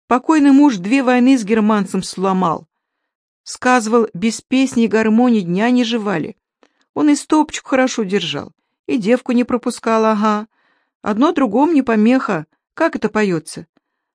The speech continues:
Нам водка петь и любить помогает. Ну что держим, ребята? Вино в стаканах скиснет, а ты, рыженький, все в уме записывай, ничего не пропускай. Не обижусь. Без стыда рожи не износишь,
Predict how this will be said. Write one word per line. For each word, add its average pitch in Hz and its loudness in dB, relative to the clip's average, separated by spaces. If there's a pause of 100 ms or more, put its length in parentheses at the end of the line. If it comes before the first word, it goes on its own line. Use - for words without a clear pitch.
Нам 254 2
водка 277 0
петь 285 0
и 247 0
любить 226 -2
помогает. 180 -4 (720)
Ну 294 2
что 339 0
держим, 262 2
ребята? 226 0 (560)
Вино 277 0
в - -18
стаканах 208 -2
скиснет, 285 -2 (480)
а 180 -6
ты, 208 2
рыженький, 269 0 (220)
все 202 -2
в 233 -4
уме 240 2
записывай, 220 -4
ничего 156 -8
не 226 0
пропускай. 226 -8 (500)
Не 339 -8
обижусь. 185 -4 (720)
Без 269 0
стыда 285 0
рожи 285 2
не 262 4
износишь, 196 -2